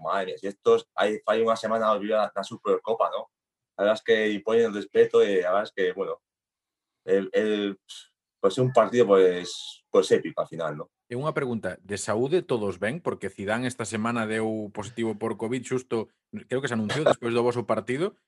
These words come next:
Speaker 2: É dicir, mm, claro, porque estamos moito ca coña e tal, as, as paradas, a grande actuación, pero todo ben, eh, en Alcoi,
Speaker 1: Todo ben, sí.
Speaker 2: compañeros?
Speaker 1: Sí, onte o venres, onte, onte venres, pois fixemos test, porque nos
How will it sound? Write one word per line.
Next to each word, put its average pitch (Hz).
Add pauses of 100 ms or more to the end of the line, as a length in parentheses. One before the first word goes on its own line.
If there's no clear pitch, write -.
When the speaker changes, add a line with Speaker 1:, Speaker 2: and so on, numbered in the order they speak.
(100)
Speaker 2:
É 110
dicir, 110
mm, 104
claro, 135
porque 104
estamos 123
moito 120
ca 101
coña 135
e 123
tal, 135
as, 117
as 98
paradas, 127
a 101
grande 117
actuación, 123
pero 98
todo 127
ben, 95
eh, 95
en 92
Alcoi, 139
Speaker 1:
Todo 120
ben, 113
sí. -
Speaker 2:
compañeros? 101
Speaker 1:
Sí, 85 (160)
onte 107
o -
venres, 104
onte, 92
onte 101
venres, 101 (720)
pois 101
fixemos 98
test, 139
porque 90
nos 87